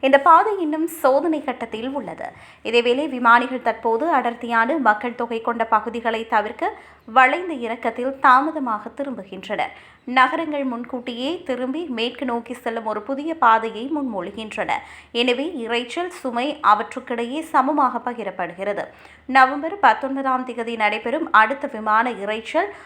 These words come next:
ஆணைய கூட்டத்தில் தங்களது விண்ணப்பத்தை சமர்ப்பிக்க அவர்கள் திட்டமிட்டுள்ளனர். விமானங்களை மாற்றுப்பாதையில் செலுத்துவது மட்டும் பிரச்சினைக்கு தீர்வாகாது எனவும், குடியிருப்பாளர்களின் வாழ்க்கை தரத்தை பாதுகாக்க குறைவான விமானங்கள் தேவை எனவும்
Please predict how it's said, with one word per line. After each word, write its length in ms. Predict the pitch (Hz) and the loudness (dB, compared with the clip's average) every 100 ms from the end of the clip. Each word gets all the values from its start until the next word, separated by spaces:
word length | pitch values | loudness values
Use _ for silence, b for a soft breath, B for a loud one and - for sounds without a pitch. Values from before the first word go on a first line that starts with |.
| B - | B 6
ஆணைய 500 | 240 262 269 269 269 | 8 8 2 -4 -4
கூட்டத்தில் 500 | 233 226 226 285 339 | -6 -2 -2 -2 0
தங்களது 360 | 311 285 277 | 0 0 -2
விண்ணப்பத்தை 560 | 220 269 311 277 240 240 | -2 -2 0 -2 -4 -4
சமர்ப்பிக்க 440 | 247 226 226 214 330 | -4 -6 -8 -4 -2
அவர்கள் 340 | 294 254 233 | -2 -4 -6
திட்டமிட்டுள்ளனர். 880 | 302 285 320 233 - 202 190 175 - - - | -8 -6 -4 -4 -6 -6 -6 -6 -10 -14 -8
விமானங்களை 760 | 277 302 381 415 339 302 320 | 0 4 4 4 2 0 2
மாற்றுப்பாதையில் 840 | 277 240 254 294 302 277 254 254 294 | 6 6 4 0 0 2 0 -2 -4
செலுத்துவது 640 | - 240 247 277 277 269 | -2 -2 -2 -2 -2 0
மட்டும் 480 | 226 202 254 302 277 | -2 -2 -4 -4 -4
பிரச்சினைக்கு 360 | 240 - 302 | -6 -4 -4
தீர்வாகாது 720 | 302 285 - 269 208 190 196 185 | -4 -6 -6 -2 0 0 -2 -4
எனவும், 360 | 208 214 185 B B B - | -8 -8 -10 B B B -2
குடியிருப்பாளர்களின் 880 | 302 339 330 294 277 269 247 247 233 | 0 0 0 2 2 0 -2 -4 4
வாழ்க்கை 380 | 226 254 277 | 6 6 0
தரத்தை 340 | 285 262 254 240 | -8 -6 -6 2
பாதுகாக்க 640 | 233 214 226 240 220 320 | 6 6 4 0 0 0
குறைவான 520 | 320 285 240 247 269 | -2 -2 2 2 2
விமானங்கள் 600 | 302 247 233 233 240 220 | 2 -2 2 2 0 -6
தேவை 360 | 226 254 269 277 | -6 -6 -6 -8
எனவும் 360 | 202 190 226 | -8 -6 -8